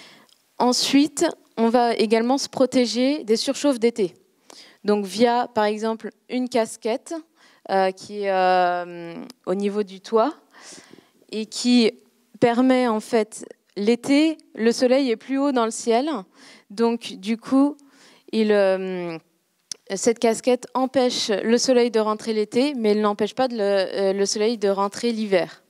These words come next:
Donc c'est plutôt intelligent d'utiliser ça. On peut utiliser aussi la végétation, comme par exemple, et par exemple les arbres qui perdent leurs feuilles, euh,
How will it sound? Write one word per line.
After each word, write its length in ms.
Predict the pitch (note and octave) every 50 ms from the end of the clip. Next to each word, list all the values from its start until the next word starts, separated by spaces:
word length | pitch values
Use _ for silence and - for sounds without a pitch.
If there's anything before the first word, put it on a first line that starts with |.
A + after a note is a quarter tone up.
| _ _ _ _ - - - - _ - -
Donc 100 | - -
c'est 180 | - - F3+
plutôt 240 | F3 - G#3+ G3+ A#3+
intelligent 460 | A3+ A3 A3 - G#3+ G#3 G3+ G3+ G#3
d'utiliser 500 | G#3 F#3+ F#3 - - - F#3 F3 E3+ F3
ça. 220 | E3 - G3+ G#3+ D4 - - _ _ _ _ _ _ _ _ _ _ _ _ _ _ - - - - - - - - - - -
On 120 | A#3+ A#3+
peut 120 | - C#4
utiliser 380 | D4 B3+ - C4+ B3 A3+ C4+ C#4
aussi 220 | C4+ - - C#4
la 160 | B3+ B3 A#3 A3+
végétation, 760 | G#3+ A#3+ A#3 A#3+ B3 A#3+ A#3 A3 G#3 - - B3 C4 E4 - _ - - - - _ _
comme 220 | - A#3+ A3+ A#3 A3+
par 180 | - A#3 A3
exemple, 480 | A3 A3 A3+ A3 A#3 A3+ A#3 A#3 A#3+ A3+ - _ _ _ _ _ -
et 100 | G#3+ A3+
par 180 | G#3+ A#3 G#3+
exemple 340 | A3 A3+ A3 A#3+ B3 B3 -
les 180 | A#3+ A3 G#3 A#3
arbres 320 | A#3+ B3+ C4 B3 A3 G#3
qui 180 | G#3 - B3+ A3
perdent 340 | - A3+ A3+ A3+ A3+ G#3 G3+
leurs 280 | G3 G3 G3+ G3+ G3
feuilles, 360 | - - A3+ A3 A3+ G#3+ G3+
euh, 320 | F#3 F3+ F3+ F3 F3 E3+